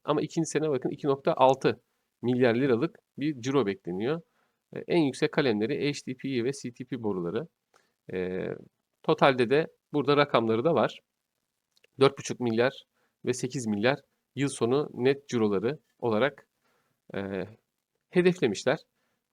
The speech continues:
E, bunları da biz de not alacağız ve bir fiyata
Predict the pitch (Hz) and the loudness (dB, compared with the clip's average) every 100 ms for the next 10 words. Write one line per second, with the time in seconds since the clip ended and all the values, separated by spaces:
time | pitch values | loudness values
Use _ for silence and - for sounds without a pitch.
0 | - - 117 110 110 110 127 165 131 123 | -16 -10 -6 -6 -6 -6 -4 0 2 2
1 | 143 127 135 156 - 92 107 156 - 139 | -2 -2 0 0 2 0 0 -4 -8 -4
2 | 143 160 - - _ _ 127 - 135 131 | -2 -2 -4 -14 _ _ -8 -2 -2 0
3 | 156 | 0